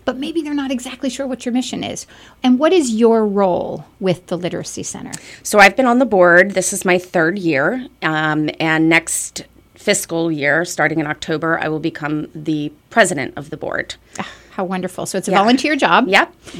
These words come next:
Speaker 1: that you find time during, you know, during your week, you find time to, to dedicate to the Literacy Center.
Speaker 2: Yes. Yep.
Speaker 1: Margaret, you mentioned many things that the Literacy Center does, and one specifically that you have been around since nineteen seventy-seven.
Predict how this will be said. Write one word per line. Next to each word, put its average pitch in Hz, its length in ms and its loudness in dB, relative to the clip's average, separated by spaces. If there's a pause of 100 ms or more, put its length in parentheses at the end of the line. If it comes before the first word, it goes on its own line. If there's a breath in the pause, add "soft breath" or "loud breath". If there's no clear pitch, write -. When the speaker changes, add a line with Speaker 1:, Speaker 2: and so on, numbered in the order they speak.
(120)
Speaker 1:
that 208 140 0
you 208 140 2
find 190 300 2
time 208 520 -4
during, 190 580 -2
you 220 80 0
know, 180 180 2
during 190 300 0
your 190 120 0
week, 285 260 -2
you 196 80 -4
find 160 200 -6
time 196 320 -2
to, 185 200 -4 (260 loud breath)
to 190 100 -2
dedicate 185 520 -2
to 185 120 -4
the 170 120 -2
Literacy 160 420 -6
Center. - 240 -6
Speaker 2:
Yes. - 480 -12 (160)
Yep. 311 160 -6 (540 loud breath)
Speaker 1:
Margaret, 277 280 4
you 247 80 6
mentioned 269 440 4
many 240 260 6
things 226 360 0
that 196 140 2
the 196 80 -6
Literacy 202 520 0
Center 175 340 -2
does, 208 460 6
and 202 240 2
one 233 460 4
specifically 202 1120 0 (100)
that - 160 -2
you 233 160 2
have 226 160 0
been 214 160 4
around 180 580 2
since 180 360 -4
nineteen 175 340 -4
seventy-seven. - 800 -6